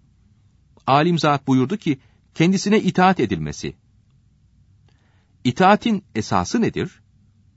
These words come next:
"Sultanın emrini gözetip çalışan yardımcılarına iyilik ve sevgi göstermesi ve halkına adaletle muamele etmesidir." "Doğru söyledin. Emanet itaatin kalesidir." İtaat etmek de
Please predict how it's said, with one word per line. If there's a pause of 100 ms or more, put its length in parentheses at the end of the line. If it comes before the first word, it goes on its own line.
(760)
"Sultanın
emrini
gözetip
çalışan
yardımcılarına
iyilik
ve
sevgi
göstermesi (340)
ve
halkına
adaletle
muamele
etmesidir." (1300)
"Doğru
söyledin. (340)
Emanet (120)
itaatin
kalesidir." (840)
İtaat
etmek
de